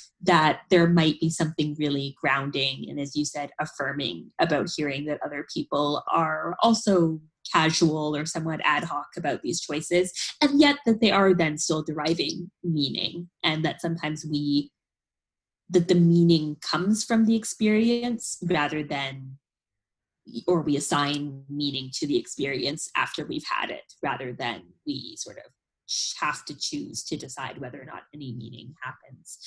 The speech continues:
So yeah, I think it's very possible, and I think a part of me is hoping that other people are also approaching this from a more, a, a place of curiosity, um, a place of,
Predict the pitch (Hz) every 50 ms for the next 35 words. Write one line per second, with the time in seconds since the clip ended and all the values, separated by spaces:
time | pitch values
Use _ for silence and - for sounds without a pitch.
0 | - - - - - - 190 185 180 175 165 170 - 190 170 143 - - - 156
1 | 165 - _ _ _ _ _ _ _ 226 226 226 226 - - - - - - -
2 | - 147 139 101 95 123 - _ - 208 226 - - - 262 233 262 262 277 277
3 | 277 277 - - 185 175 160 - 156 - - 139 131 - _ 147 143 143 143 143
4 | 147 143 139 139 139 - - - 151 147 139 - 110 123 104 104 117 127 - _
5 | _ _ _ _ - 156 143 - - 135 135 143 135 131 - - 143 135 - 135
6 | 143 147 135 - - - _ 151 151 143 135 139 143 135 135 - - - _ -
7 | - 165 135 - - - - - - - - - - _ _ _ _ _ _ _
8 | _ _ _ _ - _ _ 220 208 - 202 180 170 - - 180 170 170 165 175
9 | 175 - - 175 165 165 165 165 165 165 165 165 165 160 165 170 160 156 156 -
10 | _ _ _ _ _ _ _ _ _ _ _ _ _ 196 - _ _ 262 262 262
11 | - 269 262 - 233 214 214 - 214 202 - - - 185 165 165 151 156 165 -
12 | - 175 170 175 175 175 165 156 170 - - - - - - - - - - _
13 | _ - 170 160 - - - - - -